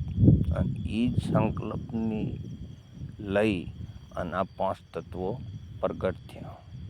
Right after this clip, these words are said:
કેમ કે જે બોલે એણે સંકલ્પ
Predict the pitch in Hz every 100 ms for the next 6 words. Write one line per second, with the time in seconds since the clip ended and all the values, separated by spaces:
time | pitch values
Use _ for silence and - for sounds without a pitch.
0 | - - - - 107 107 - 98 95 -
1 | 92 95 95 - 104 107 113 107 104 104
2 | 107 - 101 98 - 113